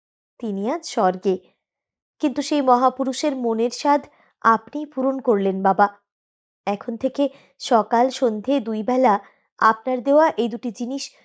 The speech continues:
ভক্তির সঙ্গে মাথায় ঠেকিয়ে এই দিনটির কথা আমি মনে করব।" হরিনারায়ণবাবু উচ্ছ্বসিত হয়ে বললেন, "শুনলে তো বাপুলি,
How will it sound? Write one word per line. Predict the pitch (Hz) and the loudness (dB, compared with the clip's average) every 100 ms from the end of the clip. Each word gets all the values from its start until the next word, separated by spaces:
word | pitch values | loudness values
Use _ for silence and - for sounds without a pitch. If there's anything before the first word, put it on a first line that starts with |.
| _ - | _ 0
ভক্তির | 254 262 - 294 269 | 2 2 -2 -4 -4
সঙ্গে | - 269 277 | -4 -4 -2
মাথায় | 285 208 202 254 254 | 0 0 0 -2 -2
ঠেকিয়ে | 277 - 294 311 | -4 -6 -2 -2
এই | - 240 | -2 -4
দিনটির | 214 226 220 240 - | -4 -8 -8 -8 0
কথা | 220 214 294 | 0 0 -2
আমি | 285 233 | -2 -2
মনে | 202 190 | -4 -4
করব।" | 185 196 190 196 - _ _ _ _ _ _ _ _ _ _ _ _ _ | -2 -2 2 -2 -2 _ _ _ _ _ _ _ _ _ _ _ _ _
হরিনারায়ণবাবু | 262 240 247 254 254 254 262 254 277 277 | 4 4 4 4 4 4 4 2 2 -4
উচ্ছ্বসিত | 240 - - 269 - 247 | -6 -10 -6 -6 -6 -2
হয়ে | 254 247 | 4 4
বললেন, | 226 247 262 208 214 _ _ _ _ _ _ _ | 4 2 4 2 0 _ _ _ _ _ _ _
"শুনলে | - 208 226 220 214 | -10 -4 0 2 2
তো | 220 | 6
বাপুলি, | 208 202 214 220 254 | 6 4 0 -2 -2